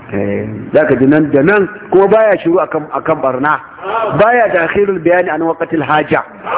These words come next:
Nan take haka manzon Allah yake.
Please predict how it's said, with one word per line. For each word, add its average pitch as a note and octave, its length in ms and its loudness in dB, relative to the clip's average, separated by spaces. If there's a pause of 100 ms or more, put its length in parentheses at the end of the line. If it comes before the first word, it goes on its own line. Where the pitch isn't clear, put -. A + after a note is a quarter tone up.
(160)
Nan A#3+ 240 0
take G#3+ 360 0 (1200)
haka D3+ 200 2
manzon B2+ 260 0
Allah B2+ 320 0
yake. A2 240 -4